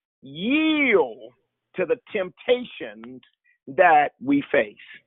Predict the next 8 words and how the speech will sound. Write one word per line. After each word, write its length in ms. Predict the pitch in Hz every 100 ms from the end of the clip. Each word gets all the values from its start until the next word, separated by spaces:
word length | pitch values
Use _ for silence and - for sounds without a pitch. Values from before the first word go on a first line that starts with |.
| _ _ _ _ _ _ _ -
Now 120 | 120
there 280 | 127 139 139
it 80 | 131
is. 180 | 113 - _ - _ _ _ _ _ _ _ _ _ _ _ _ _ _ _
All 260 | 180 247 285
of 120 | 269
us 120 | 262 - -
experience 720 | 185 - _ 233 240 269 262